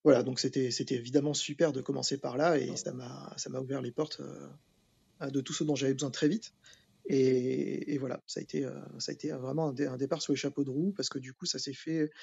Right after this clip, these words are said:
j'ai mis du temps, j'ai mis, le premier, euh, N F T a été minté, euh, fin janvier, euh, le temps que, que je fasse de l'ordre, on va dire. Et après, à partir de là, bon, bah, ça a été le, le boom de l'art crypto juste en suivant, donc ça a été, euh,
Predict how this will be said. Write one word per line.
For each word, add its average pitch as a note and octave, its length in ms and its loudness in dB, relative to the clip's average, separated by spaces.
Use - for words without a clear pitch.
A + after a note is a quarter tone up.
j'ai D#3+ 120 4
mis G3 120 6
du A#3 120 4
temps, G3 200 4
j'ai E3 120 4
mis, D3+ 180 4
le D3 180 4
premier, F#3 340 4
euh, D#3 240 6
N D3+ 140 4
F D3+ 80 -4
T G3 100 4
a - 20 6
été D#3 200 2
minté, D#3 280 2
euh, C#3 280 2
fin G#3 120 2
janvier, F3 380 2
euh, C#3+ 140 -2
le C#3 100 0
temps E3 180 0
que, C3 540 0
que D3 100 -4
je C#3 80 -4
fasse D3+ 180 2
de C#3 120 2
l'ordre, D#3 240 4
on - 20 -6
va C3 100 -4
dire. E3 200 -4
Et C#3 160 8
après, C3+ 280 6
à E3+ 60 8
partir - 260 -4
de C3 60 0
là, D#3 140 4
bon, C#3+ 100 0
bah, C3 140 0
ça D3 100 0
a - 20 4
été C#3 140 -2
le, C3 240 -2
le B2+ 80 -6
boom C#3 220 0
de C#3 100 4
l'art C3+ 140 2
crypto D#3 320 0
juste C#3+ 240 -2
en C#3+ 40 2
suivant, D3 360 0
donc C3 180 -2
ça - 80 -4
a - 20 0
été, D#3 300 -2
euh, A#2+ 60 -4